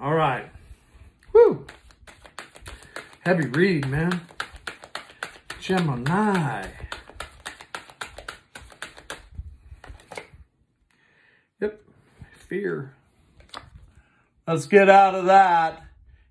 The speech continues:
If this is for you, go get your person right there. 'Cause look right here, I'm telling you, it's twin flame stuff.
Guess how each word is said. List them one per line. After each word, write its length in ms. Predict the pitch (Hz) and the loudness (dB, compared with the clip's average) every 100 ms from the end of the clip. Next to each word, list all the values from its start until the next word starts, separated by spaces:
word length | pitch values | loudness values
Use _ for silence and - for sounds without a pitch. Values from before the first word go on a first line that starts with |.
| - | -14
If 80 | 143 | -8
this 240 | 170 151 | -6 -6
is 180 | 170 165 | -8 -10
for 300 | 147 190 190 | -4 0 0
you, 840 | 190 208 208 196 180 170 165 - - _ _ - _ _ | 2 6 8 6 2 0 -4 -8 -18 _ _ -20 _ _
go 400 | - 180 180 185 | 2 4 6 4
get 360 | 160 185 190 185 | 4 4 4 2
your 120 | 175 | -4
person 580 | - 196 202 190 - 160 | 0 4 4 4 -2 -6
right 380 | 160 156 156 156 | -2 -2 -2 -2
there. 580 | 156 156 156 160 160 - _ - - - | -2 0 0 0 -2 -6 _ -20 -20 -20
'Cause 300 | - 165 156 | -6 0 0
look 320 | 147 196 185 160 | 2 2 2 2
right 340 | 165 175 165 | 2 4 4
here, 380 | 190 202 190 160 | 8 8 6 2
I'm 160 | 151 | -2
telling 400 | 143 190 190 170 | 0 2 4 2
you, 160 | 156 143 | 0 -4
it's 320 | 127 - - | -4 -10 -20
twin 480 | - 202 214 214 185 | -2 4 6 4 0
flame 560 | 165 180 170 165 160 139 | 2 4 6 4 -2 -8
stuff. 640 | - 170 160 147 135 127 | -8 2 6 6 4 -2